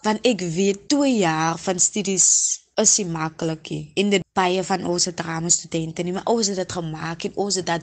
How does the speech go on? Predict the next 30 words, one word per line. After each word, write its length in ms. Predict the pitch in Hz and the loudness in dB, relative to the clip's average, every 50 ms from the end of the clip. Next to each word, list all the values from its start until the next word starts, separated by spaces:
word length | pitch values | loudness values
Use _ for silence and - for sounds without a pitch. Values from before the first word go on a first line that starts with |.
| - | -4
deurgekom 600 | - 165 165 170 175 - 175 170 - 180 170 170 175 | -6 -4 -4 -4 -4 -6 -8 -4 -2 -2 -2 -2 -2
en 220 | - 170 170 165 165 165 - - - - - - - - | -4 -4 -4 -4 -6 -8 -12 -16 -18 -16 -16 -14 -6 0
ons 200 | - 214 202 220 | 0 2 2 2
het 140 | 214 - 208 | 0 0 -2
elke 340 | 226 220 220 220 214 - 202 | -2 -2 -2 -4 -2 2 2
struggle 840 | - - - - - 214 196 196 190 185 180 175 - 180 180 185 | 4 4 2 0 -2 -2 -2 0 0 0 -2 -2 -2 -4 -2 -2
en 260 | - 180 170 170 165 165 - - - - - | -2 -4 -4 -4 -6 -8 -10 -14 -14 -6 -2
elke 580 | 233 233 226 214 214 214 208 - - 202 190 180 180 175 170 170 151 - - - - - | 2 2 4 4 4 2 0 -2 -2 0 0 0 0 0 -2 -4 -6 -8 -12 -16 -8 0
hiccup 540 | - 202 214 214 - - 190 165 160 - - | 2 2 2 2 2 0 0 0 0 -2 -6
het 140 | - - - | -4 0 2
ons 220 | 214 202 190 - - | 2 2 2 0 -2
geovercome. 840 | 208 - 180 185 170 160 185 - - - - 196 170 165 147 151 170 - - | -2 -2 -2 -2 0 0 -2 -4 -4 -2 0 0 0 0 -2 -6 -8 -8 -6
En 240 | - 220 214 208 - | -4 -4 -2 -2 -2
op 140 | 220 214 226 | -2 -2 -2
die 80 | - - | -2 0
ou 140 | 220 233 - - 202 | 0 -2 0 0 -2
einde 160 | 202 202 190 | -2 -2 -4
van 160 | - 190 190 | -4 -4 -4
die 120 | 190 175 - | -6 -6 -6
dag 240 | - 170 - - - | -6 -6 -6 -6 -4
was 160 | - 214 - - | -2 -2 -2 -2
ons 340 | 202 196 190 185 185 - - - - - | -2 -4 -2 -2 0 0 0 -2 -2 -2
oorwinnaars 680 | - 233 226 185 170 160 165 160 175 202 214 214 202 - - | 0 0 2 2 0 0 -2 -2 0 0 -2 0 0 0 -2
gewees, 480 | 175 165 160 165 165 165 160 - - - 170 | -2 -6 -8 -6 -4 0 4 4 4 4 4
want 380 | 165 170 160 160 156 160 156 156 - - | 0 0 0 0 0 -2 -4 -6 -6 -2
ons 280 | - 247 240 214 - - | 2 2 2 2 2 0
kan 160 | 214 196 175 | 0 0 0
op 140 | 180 170 - | -2 -2 -2
daardie 380 | 170 156 156 160 165 190 214 - | -2 -2 -2 -2 -2 -2 -4 -4
oomblik 640 | - 208 202 202 190 180 175 170 160 156 160 160 | -4 -4 -4 -2 -2 -2 -4 -4 -4 -4 -6 -8